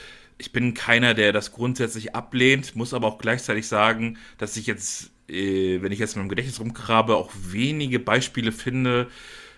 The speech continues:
wo, äh, das Remake wirklich so ein, so ein viel mehr aus dem Stoff rausgeholt hat, als das, äh, aus, aus der ursprüngliche Film. Also ich, es, es ist, glaub ich, nicht oft der Fall, dass das, dass das Remake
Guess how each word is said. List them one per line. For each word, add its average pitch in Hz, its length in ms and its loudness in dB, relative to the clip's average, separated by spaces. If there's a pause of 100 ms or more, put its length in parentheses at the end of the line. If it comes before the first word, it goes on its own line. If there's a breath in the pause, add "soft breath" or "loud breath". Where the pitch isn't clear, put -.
(180 loud breath)
wo, 117 380 2
äh, 107 500 2
das 101 320 -6
Remake 113 360 2
wirklich 110 400 -6
so - 140 -8
ein, 95 500 -6
so 95 80 -10
ein 92 260 -8 (340 soft breath)
viel 135 300 0
mehr 120 300 4
aus 117 180 0
dem 113 160 -2
Stoff - 340 -6
rausgeholt 113 540 0
hat, - 340 -6
als - 300 -6
das, - 640 -8
äh, 92 380 0
aus, - 220 -4 (360)
aus - 240 -4
der - 120 0
ursprüngliche 98 500 -6
Film. 101 260 0 (320 loud breath)
Also - 160 -2
ich, 98 160 -4 (280)
es, - 680 -4
es - 180 -4
ist, 127 200 -6
glaub 131 120 6
ich, 135 120 -2
nicht 131 140 -2
oft - 140 -6
der 127 80 2
Fall, 127 200 0
dass 117 140 2
das, 113 180 -4
dass 110 160 -6
das - 260 -6
Remake 117 460 2